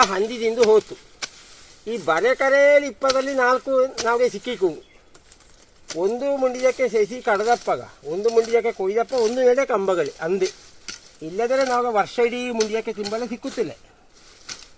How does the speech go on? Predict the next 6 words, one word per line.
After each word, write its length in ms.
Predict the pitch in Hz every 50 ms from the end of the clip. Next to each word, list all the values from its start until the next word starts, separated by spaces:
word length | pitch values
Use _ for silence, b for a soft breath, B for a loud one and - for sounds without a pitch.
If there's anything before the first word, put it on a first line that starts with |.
| _ _ - -
ಅಂದು 180 | 180 226 254 262
ನೆಟ್ಟದರ 540 | 226 190 170 165 - - 233 240 247 247 247 247 247
ಇದು 100 | 240 226
ಮಾಡಿದ್ರಲ್ಲ 420 | 226 226 226 226 196 240 233 233 226
ಅಂದು 140 | 214 214 202
ಹೇಳಿದ್ದಪ್ಪ. 640 | 135 147 160 180 196 226 - 208 220 - - -